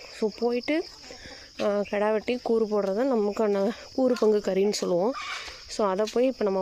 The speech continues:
வாங்கிட்டு வந்துடலாம். இங்க நம்மளோட அண்ணங்காட்டுல தான், அ, வெட்டுவாங்க. So, இது வழியா போயிட்டு நம்ம வாங்கிட்டு வந்துடலாம். வணக்கம், நான் உங்க கொல்லிமலை அடிவாரத்து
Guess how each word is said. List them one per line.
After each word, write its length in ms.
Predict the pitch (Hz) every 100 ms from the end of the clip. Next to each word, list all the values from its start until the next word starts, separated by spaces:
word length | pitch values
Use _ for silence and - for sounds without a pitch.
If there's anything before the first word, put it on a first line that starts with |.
| 185
வாங்கிட்டு 320 | 190 208 196
வந்துடலாம். 400 | 185 175 175 277 - - - - - - - - -
இங்க 140 | - 208
நம்மளோட 280 | 196 202 208 196
அண்ணங்காட்டுல 500 | 202 220 214 202 202 220
தான், 120 | 233
அ, 20 | 202 185 175
வெட்டுவாங்க. 400 | 170 196 180 180 269 - - - - - - - -
So, 100 | - 208
இது 100 | 196 202
வழியா 180 | 220 226
போயிட்டு 240 | 196 185 311 - - -
நம்ம 160 | 208 190
வாங்கிட்டு 200 | 190 190
வந்துடலாம். 320 | 180 196 294 339 - - - - - -
வணக்கம், 400 | 175 269 277 277 262 226
நான் 200 | 254 240
உங்க 220 | 240 240 220
கொல்லிமலை 360 | 208 220 208
அடிவாரத்து 420 | 202 202 190 -